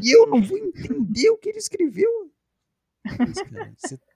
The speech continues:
cara, como é que tem um, um, um, um Severino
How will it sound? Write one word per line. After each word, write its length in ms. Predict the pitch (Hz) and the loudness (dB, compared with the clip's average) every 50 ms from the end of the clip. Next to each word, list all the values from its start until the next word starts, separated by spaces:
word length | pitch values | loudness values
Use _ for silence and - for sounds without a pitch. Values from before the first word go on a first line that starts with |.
| _ _ _ _ _ | _ _ _ _ _
cara, 340 | - 190 185 - - 190 170 | -10 -10 -10 -10 -10 -14 -12
como 260 | - - 170 156 151 156 | -8 -6 -6 -4 -2 -4
é 80 | 190 | -4
que 240 | 196 - 233 226 220 | -4 -6 -12 -14 -14
tem 200 | 202 _ - 180 | -14 _ -8 -8
um, 240 | 175 185 180 180 170 - | -6 -6 -10 -12 -8 -6
um, 280 | 294 302 269 233 165 170 170 220 202 - - - 180 139 139 139 135 - - 117 | -4 -4 -4 -6 -6 -6 -6 -6 -6 -6 -8 -12 -10 -10 -10 -10 -12 -18 -18 -18
um, 60 | 127 131 | -14 -10
um 40 | |
Severino 840 | - - - 143 151 165 185 190 175 - 131 147 175 190 202 220 233 | -8 -6 -4 -4 -4 0 0 0 0 -2 -4 -6 -6 -6 -6 -8 -12